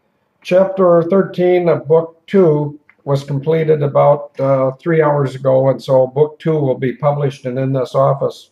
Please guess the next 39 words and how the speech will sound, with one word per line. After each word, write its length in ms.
uh, 80
by 200
late 320
next 300
week, 380
uh, 360
maybe 340
by 220
Thursday 520
for 180
the 140
Thursday 420
radio 440
show. 320
Secondly, 680
there 300
is 160
a 180
listener 460
out 220
there 200
somewhere 600
whose 240
first 360
name 360
starts 420
with 280
P, 480
P 180
as 240
in 180
Pamela, 600
and 340
whose 360
second 320
name 260
starts 380
with 180
N. 420